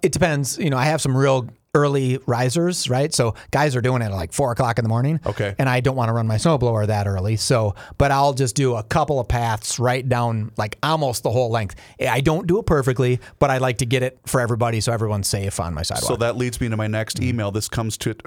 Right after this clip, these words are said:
Speaker 2: comes to us, excuse me, from Tom. Says, "Hey, Reeves, ask Fratelloni next time that you guys do your show. I have a three-car garage, about a hundred feet long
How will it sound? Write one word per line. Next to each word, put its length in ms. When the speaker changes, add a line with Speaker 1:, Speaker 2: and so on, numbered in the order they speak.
Speaker 2:
comes 380
to 180
us, 220
excuse 280
me, 60
from 200
Tom. 420
Says, 320
"Hey, 240
Reeves, 480
ask 340
Fratelloni 800
next 260
time 220
that 80
you 120
guys 260
do 100
your 180
show. 540
I 220
have 280
a 140
three-car 600
garage, 520
about 300
a 60
hundred 380
feet 320
long 500